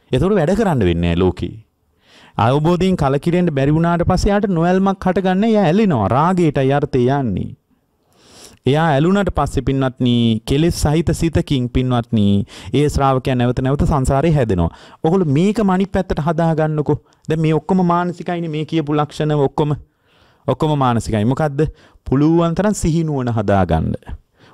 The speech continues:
ඕක ගමේ මිනිස්සු ඒ කාලේ කිව්වා, "මේ මිනිස්යාගේ සිහි කල්පනාව නෑනේ"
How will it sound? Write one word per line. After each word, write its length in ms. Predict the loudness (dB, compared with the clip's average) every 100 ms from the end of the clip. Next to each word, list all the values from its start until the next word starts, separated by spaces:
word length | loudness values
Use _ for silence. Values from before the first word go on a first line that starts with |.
| _
ඕක 260 | -2 0 0
ගමේ 320 | -2 0 0
මිනිස්සු 340 | 0 -2 0
ඒ 80 | 0
කාලේ 300 | 0 0 -2
කිව්වා, 360 | -2 0 0 -2 _ _ _ _ -6
"මේ 240 | 0 0 0
මිනිස්යාගේ 500 | 0 -2 -2 -2 -2
සිහි 280 | 0 0 2
කල්පනාව 580 | 0 -2 -2 -2 -2
නෑනේ" 340 | -4 -4 -4